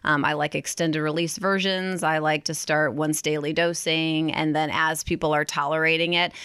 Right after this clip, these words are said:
most people are gonna have to bump up the dose. They're not gonna get the desired benefit on the lowest dose, but give it some time, stick to that, you know, lower sugar, um, and most people do okay with it. But it is, it's one of my favorite medications because of all of the added benefits,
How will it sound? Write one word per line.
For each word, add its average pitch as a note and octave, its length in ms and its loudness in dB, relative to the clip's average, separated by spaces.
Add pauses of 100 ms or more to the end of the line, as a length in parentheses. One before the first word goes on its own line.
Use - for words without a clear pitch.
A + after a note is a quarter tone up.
(140)
most B3 200 0
people E4 200 2
are A#3+ 80 2
gonna G3+ 160 0
have G3+ 160 -4
to G3+ 80 -14
bump F3+ 240 -2
up F#3 100 -6
the F#3 80 -2
dose. E3 360 0
They're E3 120 0
not D#3 220 2
gonna D#3+ 180 0
get D3+ 260 -2
the D#3 100 -2
desired C#3+ 480 -2
benefit F#3+ 500 -2
on F3 180 0
the E3 100 -2
lowest D#3+ 440 -2
dose, D#3+ 380 0
but C#3+ 380 0
give D#3+ 200 -2
it - 100 -4
some D3+ 180 0
time, D3+ 580 2 (340)
stick - 340 -4
to E3+ 140 0
that, D3 520 0
you D#3 140 2
know, C#3 120 2
lower D3 340 0
sugar, D#3 680 2
um, C#3+ 280 -2
and D3 140 0
most - 180 -6
people - 240 -8
do B2 160 -8
okay - 320 -6
with E2 240 -12
it. G#2 220 -2
But E3 120 -2
it F3+ 120 0
is, C3+ 160 -2
it's E3+ 180 -4
one F#3 220 0
of D#3+ 120 -2
my D3+ 220 2
favorite D3 380 -4
medications C#3+ 640 -2
because D#3 300 -2
of D#3 80 -2
all D3+ 140 2
of D3 60 -4
the D#3+ 180 -2
added C#3 340 -2
benefits, A2+ 640 -4